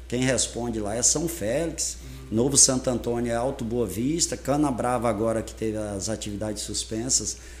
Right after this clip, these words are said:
Speaker 1: é
Speaker 2: Uhum.
Speaker 1: Porto Alegre que responde. Então o trabalho continua sendo feito de uma forma até mais eficiente,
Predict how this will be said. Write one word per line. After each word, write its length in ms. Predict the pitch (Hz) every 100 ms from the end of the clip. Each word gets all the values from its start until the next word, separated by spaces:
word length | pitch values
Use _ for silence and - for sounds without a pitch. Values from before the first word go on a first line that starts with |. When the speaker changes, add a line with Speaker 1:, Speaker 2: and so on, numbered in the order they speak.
| 135
Speaker 1:
é 60 | 113
Speaker 2:
Uhum. 120 | 123
Speaker 1:
Porto 260 | 139 151 151
Alegre 380 | 117 117 120 107
que 120 | 123
responde. 720 | 110 113 - 120 165 190 107 - - - - - - -
Então 300 | 104 - 165
o 40 |
trabalho 540 | 165 175 139 123 175 214
continua 520 | 208 208 185 170 214
sendo 300 | - 247 294
feito 440 | 269 151 123 -
de 80 | 101
uma 220 | 131 151 147
forma 340 | 139 147 160
até 200 | 151 139
mais 260 | 160 165 165
eficiente, 920 | 165 180 165 - 127 127 170 180